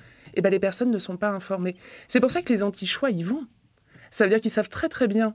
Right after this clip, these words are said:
qu'il y a peu d'informations. Nous, ça fait longtemps qu'on redemande une campagne nationale sur les droits sexuels et reproductifs, que ça soit sur la, sur la contraception, que ça soit sur l'avortement. Monsieur Macron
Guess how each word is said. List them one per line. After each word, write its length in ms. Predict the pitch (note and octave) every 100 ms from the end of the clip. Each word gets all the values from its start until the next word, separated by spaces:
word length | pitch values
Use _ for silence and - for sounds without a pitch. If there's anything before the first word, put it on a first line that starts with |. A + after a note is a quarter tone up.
| - _
qu'il 140 | G3+
y 20 | E3
a 40 |
peu 140 | A#3
d'informations. 640 | A3+ F3+ F#3 F3+ F3+ - D#4+
Nous, 100 | B3
ça 140 | A3+
fait 140 | F3 F#3
longtemps 360 | G#3 A3 B3
qu'on 200 | A#3+ F#3 D#3+
redemande 480 | G3 B3+ A3+ A3
une 120 | F#3 F3
campagne 380 | F3 F3 F3
nationale 520 | F3 E3 - F3+ F3+ F3+ - - -
sur 180 | - A#3
les 100 | F#3+
droits 160 | F#3+
sexuels 340 | F#3 F#3 - F3+
et 40 |
reproductifs, 720 | F3+ F3+ - F3 E3+ - F#3 - - -
que 80 | A3
ça 140 | G3
soit 140 | G3+
sur 260 | G3 - A3
la, 160 | G#3 G3+
sur 280 | - - A3+
la 80 | G3
contraception, 760 | G3 F#3 F#3+ F#3 F3+ - F#3 F#3 - - -
que 120 | - C4
ça 160 | A#3
soit 180 | G#3+ G#3+
sur 180 | - F3+
l'avortement. 460 | F3 E3+ - F#3
Monsieur 300 | F#3+ G#3+ -
Macron 440 | A3 G#3 - B3